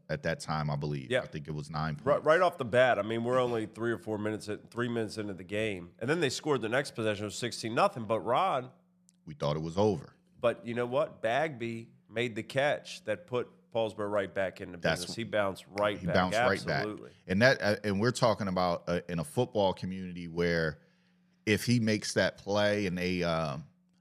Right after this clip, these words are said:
Speaker 1: they didn't fight to get back in and he doesn't come and make other plays, like,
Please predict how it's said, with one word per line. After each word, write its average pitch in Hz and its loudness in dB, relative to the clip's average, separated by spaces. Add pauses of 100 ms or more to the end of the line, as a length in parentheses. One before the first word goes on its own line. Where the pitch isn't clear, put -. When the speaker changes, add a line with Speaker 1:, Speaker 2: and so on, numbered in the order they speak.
(160)
Speaker 1:
they 110 2
didn't 104 -2
fight - -2
to 110 -8
get 90 -6
back 85 0
in 90 2
and 85 -2
he 104 -8
doesn't 90 -2
come 95 -4
and 90 -2
make 90 -4
other 92 0
plays, 92 -4
like, 80 -2